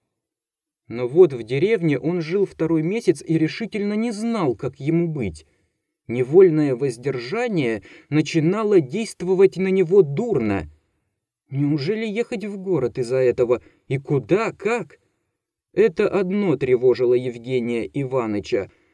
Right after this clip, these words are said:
А так как он был уверен, что это необходимо и что ему нужно, ему действительно становилось нужно, и он чувствовал, что он не свободен,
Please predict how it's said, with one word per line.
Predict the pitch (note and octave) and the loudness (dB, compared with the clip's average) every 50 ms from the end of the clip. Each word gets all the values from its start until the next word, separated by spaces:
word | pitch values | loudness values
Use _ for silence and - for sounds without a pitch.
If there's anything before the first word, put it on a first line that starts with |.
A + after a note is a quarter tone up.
| _ _ _ | _ _ _
А | - D3 C#3+ | -6 -6 -2
так | - A3 A3 E3 | 0 0 2 2
как | G#3+ F3+ - | 2 6 6
он | G3 F#3+ F3+ E3 | 6 6 6 4
был | G3 G3 F3+ - - | 4 2 2 2 2
уверен, | F3+ F3+ F3 D3+ E3+ A#3 B3+ G3 F#3 D#3 C3+ B2+ A#2 | 0 0 0 -2 -2 -2 2 2 4 2 2 -2 -6
что | - - - F#3+ - - | -10 4 4 4 6 6
это | F3 G#3 F#3 - F3+ | 2 0 2 2 0
необходимо | F3 F3+ F3 E3+ D3 - - - E3+ D#3 B2+ C3 F#3+ B3 B3+ G#3+ D#3 C3 | 0 2 0 -2 -4 -6 -6 -4 -4 -4 -4 -4 -8 -6 -2 -2 -2 -2
и | - - C#3+ | -2 -6 -6
что | C#3 - - G3 G#3 | -6 -4 0 4 4
ему | G3+ F#3 E3+ E3 E3 D#3+ D#3 | 6 6 6 4 4 4 2
нужно, | C#3+ C3+ D#3+ A3+ B3 B3+ F#3+ D#3 D#3+ C3+ A2 - - - - - - _ | 2 2 0 0 -2 -4 0 0 2 2 0 -2 -8 -20 -20 -20 -12 _
ему | C3 C3 F#3 G3 G3 G#3 | 2 6 6 8 8 6
действительно | F3+ D#3 F#3 F3+ - - - F3+ F3+ A#3+ C#4 - - A#3+ A3 A3 G#3+ G#3+ | 4 4 0 -2 -2 -4 -8 -8 -6 -6 -6 -4 -4 -2 -2 -2 -2 -4
становилось | G3 - - G#3 G#3 G#3 G3+ F#3 F#3+ G#3+ G#3 A3 G3+ - - | -6 -6 -6 -4 -4 -2 -4 -4 -4 -2 -2 -2 -2 -2 -6
нужно, | G#3+ G#3+ G#3+ A3 F#3+ D3 C3+ B2+ B2+ B2 A#2 G#2+ - - - _ | -6 -4 -2 0 0 0 0 -2 -4 -4 -4 -6 -8 -16 -20 _
и | - D#3+ | 8 10
он | F#3+ F#3 F#3+ F3+ C#3+ C#3 | 10 10 10 6 0 -2
чувствовал, | - B3 B3+ A#3+ - - D3+ D#3+ D3+ D3 D#3 C3+ - - | -6 -12 -12 -12 -14 -6 -4 -2 2 4 2 2 2 -2
что | - - - F#3 F#3+ | -10 0 6 6 8
он | G3+ F#3 E3+ - | 8 6 4 0
не | - E3+ F#3+ F3 | 0 0 0 0
свободен, | D#3+ - C#3+ C3 D#3 D3+ D3 C3+ C3 F3 F#3 E3+ C3 A#2 A2 G2 F2 | -4 -8 -6 -4 -4 -4 -4 0 6 6 6 6 6 2 -2 -4 -4